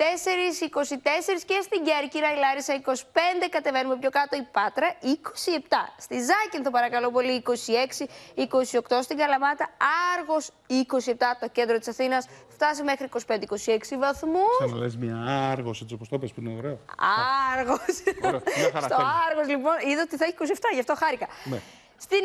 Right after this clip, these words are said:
Speaker 1: όμορφη μας Κρήτη, είκοσι πέντε βαθμούς, στην Άξο, είκοσι τέσσερις, στη Λέσβο, είκοσι τέσσερις, στη Ρόδο, είκοσι οκτώ και στο πανέμορφο Καστελόριζο, είκοσι οκτώ βαθμούς, παρακαλώ πολύ.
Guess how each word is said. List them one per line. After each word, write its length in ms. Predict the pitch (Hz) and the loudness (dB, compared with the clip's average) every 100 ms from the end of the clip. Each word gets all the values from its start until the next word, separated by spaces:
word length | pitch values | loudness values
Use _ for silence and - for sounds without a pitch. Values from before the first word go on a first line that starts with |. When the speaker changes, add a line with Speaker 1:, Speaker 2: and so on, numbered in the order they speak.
| 403 | 4
Speaker 1:
όμορφη 260 | 392 349 370 | 2 2 2
μας 200 | 359 339 | 2 0
Κρήτη, 340 | 370 370 349 | -2 -2 0
είκοσι 340 | 359 339 330 320 | 0 0 -2 0
πέντε 380 | 349 330 311 | 0 0 0
βαθμούς, 500 | 277 277 294 285 392 | 0 0 0 2 2
στην 200 | 480 440 269 240 | 2 0 2 0
Άξο, 200 | 262 311 | 0 -4
είκοσι 320 | 285 285 302 262 285 | -2 -4 -4 -2 2
τέσσερις, 520 | 320 349 415 427 415 427 | 2 0 0 2 2 0
στη 100 | 311 269 | 0 2
Λέσβο, 380 | 262 254 277 - | 2 2 -2 0
είκοσι 680 | 294 381 - 453 440 - 403 - - | 0 0 0 -2 -2 0 -2 -2 -2
τέσσερις, 600 | 226 202 - 202 262 349 | 0 0 -4 -2 0 0
στη 140 | - | 0
Ρόδο, 200 | 294 294 | 2 2
είκοσι 240 | 277 277 277 | 2 -2 -2
οκτώ 180 | 262 466 - - | 0 -2 -2 -2
και 120 | 494 571 | -2 -2
στο 240 | - 339 | -2 -2
πανέμορφο 560 | 302 311 294 269 269 254 | 2 2 4 0 -4 -6
Καστελόριζο, 560 | 240 - 254 330 339 - | -8 -4 0 0 0 -4
είκοσι 340 | 320 - 302 294 | -6 -6 -4 -4
οκτώ 200 | - 277 | 0 2
βαθμούς, 340 | 262 269 254 | 2 2 2
παρακαλώ 420 | 247 240 240 233 | 2 2 2 2
πολύ. 300 | 233 240 285 | 0 -2 -2